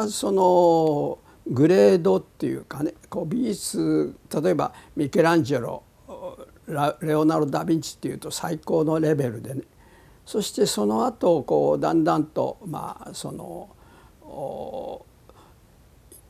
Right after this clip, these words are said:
美術の、こう、ランク付けができるんですね。まあ、それはやはり、あの、人々の、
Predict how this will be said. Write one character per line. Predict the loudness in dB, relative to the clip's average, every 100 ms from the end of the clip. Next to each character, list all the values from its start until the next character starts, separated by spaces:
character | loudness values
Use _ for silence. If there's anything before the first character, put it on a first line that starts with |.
| _ _ 0
美 | 4 4 4
術 | 0 -6 -6 -6 -10 -16 -18 -20 -20 -20 _ -20 -18 -18 -18 0
の、 | 4 6 6 0 -16 -4
こ | -2 -2 -8
う、 | _ -4
ラ | 0 0
ン | -2
ク | -6 -8
付 | -4 0
け | 2
が | 2
で | 2 0
き | 0
る | -2
ん | -4
で | -8
す | -8
ね。 | -8 -8 _ _ _ -20 -20 -20 _ -8
ま | -2
あ、 | 0
そ | 4
れ | 8
は | 8 10 8
や | 8
は | 6
り、 | 4 2
あ | 0 -4
の、 | -6 -6 -8 -8 -10 -10 -8
人 | 0 2
々 | 0 -4 -6
の、 | -8 -10